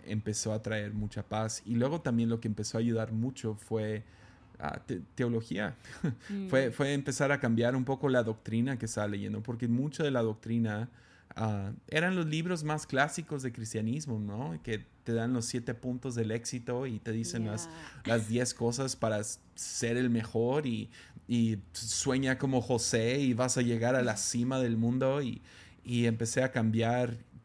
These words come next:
Speaker 1: qué es lo que estaba leyendo y me empecé a dar cuenta, ¿no? Hay mucha bendición en, en ser menos y,
Speaker 2: Yeah.
Speaker 1: y mucho de lo que Dios hace es, es en forma de semilla y crece
Speaker 2: Sí.
Speaker 1: lento y,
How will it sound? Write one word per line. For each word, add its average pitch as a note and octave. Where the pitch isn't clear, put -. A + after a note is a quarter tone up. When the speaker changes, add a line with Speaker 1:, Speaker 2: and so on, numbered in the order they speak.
Speaker 1:
qué B2
es C3
lo B2+
que A#2
estaba A2+
leyendo A2+
y C3
me G#2+
empecé A2
a G#2+
dar G#2+
cuenta, B2
¿no? A2+
Hay A2+
mucha A#2
bendición A2
en, G#2
en A#2
ser A#2
menos A#2
y, -
Speaker 2:
Yeah. -
Speaker 1:
y A2
mucho A#2
de B2
lo A#2
que A2+
Dios A#2
hace A#2
es, -
es A2
en A#2
forma A#2+
de A#2
semilla A2+
y A2
crece A2+
Speaker 2:
Sí. G#2
Speaker 1:
lento A#2
y, G2